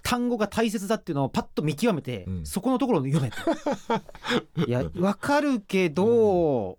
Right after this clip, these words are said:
Speaker 2: うん。
Speaker 1: 分かるけど、キーワードってなんだろうな、みたいなね。
Speaker 2: うんうんうん。
Speaker 1: で、分かんない。で、三番目なんですけども、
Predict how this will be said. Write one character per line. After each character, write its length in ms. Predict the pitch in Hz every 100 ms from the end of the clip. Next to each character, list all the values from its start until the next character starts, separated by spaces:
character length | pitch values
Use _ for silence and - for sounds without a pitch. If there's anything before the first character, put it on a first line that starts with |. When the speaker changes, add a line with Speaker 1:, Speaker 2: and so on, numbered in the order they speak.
| -
Speaker 2:
う 60 | 165
ん。 20 |
Speaker 1:
分 140 | 190 -
か 200 | 285 285
る 160 | 254
け 200 | 208 214
ど、 140 | 180 165
キ 480 | - 240 247 247
ー 20 | 202
ワ 220 | 190 190
ー 40 |
ド 100 | 185
っ 20 |
て 120 | 165 170
な 120 | 185
ん 160 | 202
だ 140 | 180 170
ろ 120 | 151
う 20 |
な、 120 | 147 139
み 60 |
た 100 | 113
い 40 | 120
な 60 |
ね。 100 | 113
Speaker 2:
う 40 | 180
ん 60 |
う 20 |
ん 20 | 95
う 40 |
ん。 320 | 160 160 160
Speaker 1:
で、 80 | 208
分 80 | 170
か 80 | 143
ん 80 |
な 80 | 87
い。 60 | - - 165
で、 240 | 190 - -
三 320 | - 180 190
番 140 | 202
目 80 | 202
な 80 | 180
ん 40 |
で 60 | 92
す 100 | -
け 60 | 87
ど 100 | 135
も、 180 | 117